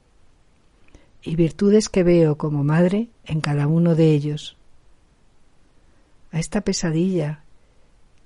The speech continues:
que incluye el dolor por la falta de visión de la verdad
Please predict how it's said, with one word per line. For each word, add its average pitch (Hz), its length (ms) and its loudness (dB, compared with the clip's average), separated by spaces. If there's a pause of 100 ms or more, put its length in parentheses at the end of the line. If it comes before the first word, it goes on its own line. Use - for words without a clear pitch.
(380)
que 175 120 0
incluye 180 580 0
el 214 120 2
dolor 170 460 4 (2000)
por 170 160 2
la 160 160 0
falta 185 540 -2
de 160 140 0
visión 156 640 -2 (1600)
de 165 100 0
la 156 140 0
verdad 156 480 0